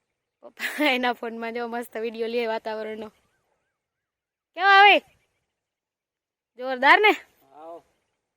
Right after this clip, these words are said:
Speaker 1: <laughs> નવો ફોન લીધો હો ભાઈ, ઘટે જ નહીં.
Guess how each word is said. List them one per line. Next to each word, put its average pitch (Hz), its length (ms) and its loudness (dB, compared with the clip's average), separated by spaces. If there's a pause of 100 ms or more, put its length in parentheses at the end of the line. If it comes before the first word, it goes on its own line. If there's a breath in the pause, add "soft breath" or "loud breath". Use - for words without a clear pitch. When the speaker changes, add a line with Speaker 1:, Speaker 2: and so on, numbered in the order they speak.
(300)
Speaker 1:
<laughs> - 1400 -14
નવો 269 220 0
ફોન 285 240 2
લીધો 294 260 6
હો 359 100 10
ભાઈ, 330 280 8 (2500)
ઘટે 240 360 2
જ 220 80 -4
નહીં. 233 280 -4